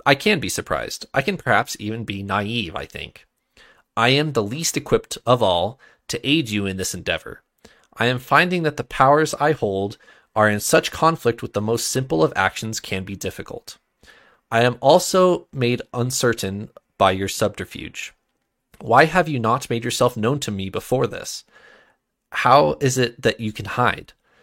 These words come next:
How are you truly, who are you truly,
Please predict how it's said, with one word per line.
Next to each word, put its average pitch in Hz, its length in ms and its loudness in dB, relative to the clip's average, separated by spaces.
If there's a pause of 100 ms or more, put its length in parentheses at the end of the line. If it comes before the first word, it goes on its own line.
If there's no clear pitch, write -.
(200)
How 131 140 6
are 151 80 6
you 180 140 0
truly, 110 680 0 (800)
who 151 160 4
are 180 60 8
you 143 140 2
truly, 98 520 -4